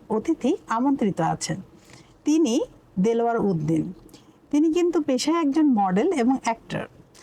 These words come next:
আজকে আমরা ওনার জানা অজানা সকল তথ্যগুলো জানবো এবং পুরো অনুষ্ঠান জুড়েই কিন্তু তিনি আমাদের সাথে থাকবেন।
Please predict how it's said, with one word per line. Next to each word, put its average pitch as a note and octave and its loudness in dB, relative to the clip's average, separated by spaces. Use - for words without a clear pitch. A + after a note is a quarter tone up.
আজকে B3+ -2
আমরা G3+ 0
ওনার A#3 0
জানা A#3+ 0
অজানা B3 0
সকল F4 -2
তথ্যগুলো B3 -2
জানবো F#3+ 2
এবং C4 2
পুরো D#4 0
অনুষ্ঠান D4 2
জুড়েই C4+ 2
কিন্তু E4 0
তিনি B3+ 2
আমাদের G#3+ 0
সাথে D4+ -2
থাকবেন। D#3+ -4